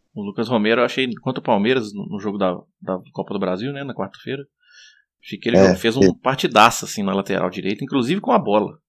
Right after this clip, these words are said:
Speaker 1: Foi uma coisa que me surpreendeu
Speaker 2: É, então.
Speaker 1: bastante.
Speaker 2: Foi. Contra o, contra o, nesse jogo da Copa do Brasil mesmo, que o Lucas Romero fez uma atuação muito boa ali. Quando o Dudu tava por ali, anulou o Dudu, foi fundamental na, na classificação do Cruzeiro.
Speaker 1: É, você vê que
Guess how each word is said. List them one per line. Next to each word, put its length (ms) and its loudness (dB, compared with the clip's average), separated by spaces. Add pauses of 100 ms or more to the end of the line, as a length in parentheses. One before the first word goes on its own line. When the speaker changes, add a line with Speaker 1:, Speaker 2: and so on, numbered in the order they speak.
(340)
Speaker 1:
Foi 120 0
uma 60 -4
coisa 200 0
que 60 -8
me 80 -4
surpreendeu 400 4
Speaker 2:
É, 40 6
então. 120 2
Speaker 1:
bastante. 340 -4 (1000)
Speaker 2:
Foi. 180 4 (340)
Contra 300 6
o, 140 10
contra 220 4
o, 100 8
nesse 200 4
jogo 120 6
da 80 6
Copa 120 0
do 60 6
Brasil 300 6
mesmo, 240 4
que 100 0
o 140 4
Lucas 200 0
Romero 280 4 (440)
fez 100 4
uma 20 4
atuação 320 4
muito 160 8
boa 220 8
ali. 480 6
Quando 180 4
o 40 2
Dudu 240 8
tava 220 2
por 100 6
ali, 180 8
anulou 320 8
o 20 8
Dudu, 540 6 (300)
foi 220 6
fundamental 520 4
na, 280 4 (380)
na 180 -2
classificação 420 0
do 60 -4
Cruzeiro. 340 -12 (400)
Speaker 1:
É, 180 0
você 140 -4
vê 180 0
que 440 -4